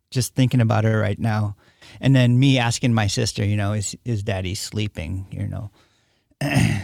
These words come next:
And, um, you know, of course she says she, he went to heaven or whatever. But that was my first memory. And, um, sadly, my, the only memory that I have of my dad. So, um, I don't, yeah, just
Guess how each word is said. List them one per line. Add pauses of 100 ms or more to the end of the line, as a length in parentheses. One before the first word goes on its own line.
(140)
And,
um, (200)
you
know,
of
course
she
says
she,
he
went
to
heaven
or
whatever. (840)
But
that
was
my
first
memory. (260)
And, (520)
um,
sadly,
my,
the
only
memory
that
I
have
of
my
dad. (120)
So, (680)
um,
I
don't,
yeah,
just